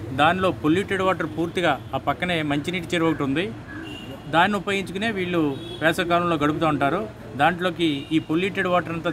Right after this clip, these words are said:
చేరడంతో ఈరోజు అక్కడ తాగడానికి కానీ మరియు ఉపయోగించుకోవడానికి కానీ ఎటువంటి వాటర్ లేక చాలా ఇబ్బంది పడుతున్నారు. ఆ చుట్టుపక్కల ప్రాంతాలంతా కూడా కలు-, కలుషితమైన వాతావరణంతో కలుషితం అయిపోయింది నీరంతా కూడా.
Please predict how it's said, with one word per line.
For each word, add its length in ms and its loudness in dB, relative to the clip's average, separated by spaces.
చేరడంతో 380 0
ఈరోజు 560 2
అక్కడ 400 4
తాగడానికి 520 2
కానీ 300 0
మరియు 500 2
ఉపయోగించుకోవడానికి 760 2
కానీ 300 2
ఎటువంటి 440 0
వాటర్ 320 4
లేక 480 4
చాలా 180 4
ఇబ్బంది 300 0
పడుతున్నారు. 480 -2
ఆ 40 6
చుట్టుపక్కల 460 -2
ప్రాంతాలంతా 600 2
కూడా 440 4
కలు-, 380 0
కలుషితమైన 440 0
వాతావరణంతో 840 4
కలుషితం 500 2
అయిపోయింది 440 4
నీరంతా 440 4
కూడా. 340 4